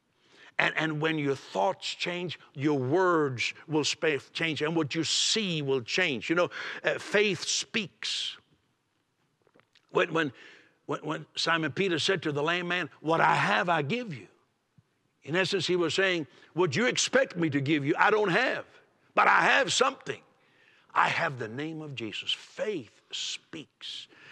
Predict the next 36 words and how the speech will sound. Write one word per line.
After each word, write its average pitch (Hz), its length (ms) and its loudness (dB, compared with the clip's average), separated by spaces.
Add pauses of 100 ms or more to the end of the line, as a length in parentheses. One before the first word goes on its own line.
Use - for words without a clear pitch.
(320)
I, - 180 4
I, 143 120 0 (200)
it 151 100 2
says, 139 220 0 (180)
"I 175 180 6
believe, 151 880 0 (200)
therefore 196 680 -2
I 190 200 -4
speak." - 600 -6 (1200)
Some 185 180 -2
people 165 220 0
say, 160 200 2 (280)
"Oh, 123 60 -2
I'm 156 140 2
just 160 160 -2
gonna 175 200 -4
speak - 440 -2
and 123 120 -12
make 127 160 -8
a 151 60 -6
positive 151 560 -2
confession," 160 480 -8
which 233 180 -10
is 127 140 -6
good. 139 340 -8
Better 131 220 -2
talk 139 280 -2
positive 143 460 0
than 131 140 -4
negative. 143 400 -2 (360)
But, 156 160 0
you 165 80 0
know, 160 80 -2
faith 190 560 -8
doesn't 127 440 -2
come - 480 -10